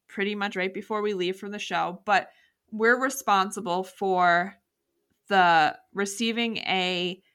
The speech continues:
show rule. We're responsible for receiving the show rules. However, there are often times where changes are made or issues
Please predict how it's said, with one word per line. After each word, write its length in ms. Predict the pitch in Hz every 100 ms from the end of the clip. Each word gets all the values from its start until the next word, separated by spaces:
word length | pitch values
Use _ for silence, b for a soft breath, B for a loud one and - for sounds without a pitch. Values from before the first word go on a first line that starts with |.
| _ _ _ _ _ _ _ _ _ _ -
show 360 | - 233 202
rule. 420 | 190 180 95 - -
We're 220 | 202 208
responsible 580 | 220 - 180 190 180 175
for 140 | 196
receiving 360 | 180 190 175 165
the 60 |
show 200 | 190 170
rules. 340 | 165 127 113 - b b b -
However, 800 | 240 220 - 269 247 180 175 220 B B B B
there 140 | 190 214
are 180 | 190 -
often 380 | 247 262 262
times 480 | 240 208 175 180 -
where 240 | 202 196 196 _
changes 540 | - 285 285 247 208
are 120 | 185
made 420 | 175 165 165 170 -
or 580 | 214 208 190 180 175 b b b _ _ _ _ -
issues 640 | 262 240 269 226 190